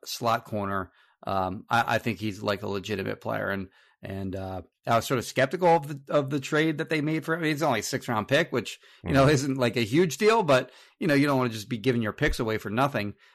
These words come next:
Speaker 1: But, uh, after having seen him a little bit in camp and having watched his, uh, Jaguars tape, uh, I actually do think that was a decent trade.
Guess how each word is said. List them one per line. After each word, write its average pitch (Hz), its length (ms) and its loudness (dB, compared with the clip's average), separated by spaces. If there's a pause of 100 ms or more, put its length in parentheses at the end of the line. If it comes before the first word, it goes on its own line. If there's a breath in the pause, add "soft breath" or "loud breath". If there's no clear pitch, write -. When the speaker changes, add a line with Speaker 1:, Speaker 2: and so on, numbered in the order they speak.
(120)
Speaker 1:
But, 107 160 0
uh, 98 300 -2
after 123 240 2
having 110 240 0
seen 123 200 -4
him 113 60 -2
a 113 60 -2
little 104 160 -4
bit 107 100 -4
in 113 80 -8
camp 107 320 -4
and 104 80 -6
having 101 260 -6
watched 101 340 -4
his, 98 220 -4
uh, 110 160 -4
Jaguars 107 500 -4
tape, 104 280 -8 (320 soft breath)
uh, 101 220 -6
I 107 100 0
actually 104 220 -4
do 107 160 -8
think 107 180 -8
that 110 100 -6
was 104 120 -12
a - 20 -12
decent 110 300 -14
trade. 113 240 -18